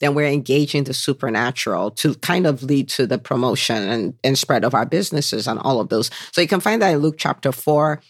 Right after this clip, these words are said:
the part of his fame spreading abroad, that's fourteen, uh,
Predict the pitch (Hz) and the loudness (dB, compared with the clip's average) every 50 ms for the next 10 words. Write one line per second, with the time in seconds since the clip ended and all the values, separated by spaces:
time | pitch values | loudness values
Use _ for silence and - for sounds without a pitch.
0 | _ _ _ - 117 147 139 - - - 156 151 151 - 147 143 131 - - - | _ _ _ -4 -2 -2 -2 -2 0 2 2 2 2 2 0 0 0 -4 -10 -10
1 | _ - 151 156 135 - - 160 143 139 143 - - 151 135 131 139 135 131 123 | _ 0 0 0 0 0 0 0 0 0 0 0 0 0 2 2 2 0 0 2
2 | 143 143 135 131 127 123 120 117 117 - - 123 131 - - - 147 131 127 - | 2 4 4 4 2 2 -2 -2 -4 -4 -2 -2 -2 -2 -4 -4 -2 -2 -2 -4
3 | - - | -6 -10